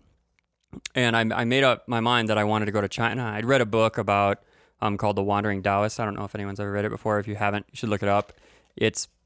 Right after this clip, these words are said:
pretty much fiction, but, uh, it never says it's fiction. But if you get into it for a minute, you'll <laughs> figure out it's fiction. <laughs> So, uh, I read a book called The Wandering Taoist, and I became super interested in, like, Taoist philosophy and the martial arts. And at that time, I was fourteen.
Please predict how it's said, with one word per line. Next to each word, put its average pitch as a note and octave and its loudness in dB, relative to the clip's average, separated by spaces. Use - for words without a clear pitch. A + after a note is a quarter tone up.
pretty A#2 0
much B2 -2
fiction, C3+ -2
but, G2+ 0
uh, G2+ 0
it B2+ -8
never A2 0
says G#2 0
it's A#2 -4
fiction. C3 -2
But G2+ -2
if A2 -12
you B2 2
get A2 2
into G#2+ 0
it A#2 0
for A2+ 0
a G#2 0
minute, G#2+ 0
you'll G#2 0
<laughs> A2+ -6
figure A2+ 0
out - -4
it's A#2 -2
fiction. A#2+ 0
<laughs> D#3 0
So, B2+ 4
uh, A2 2
I G#2+ 2
read D3+ 4
a E3+ 2
book D3 0
called A#2 2
The A2 2
Wandering A2 2
Taoist, G2+ 4
and A#2 -2
I G#2 -2
became G#2+ -2
super A2+ -2
interested G#2+ -2
in, G2+ -2
like, G#2 -2
Taoist G2+ 0
philosophy G2+ -2
and G2 0
the G#2+ -4
martial F#2+ -2
arts. - -4
And G2 0
at G2 -6
that A#2+ 0
time, G#2 -4
I F#2+ -2
was F#2+ -6
fourteen. C#3 -6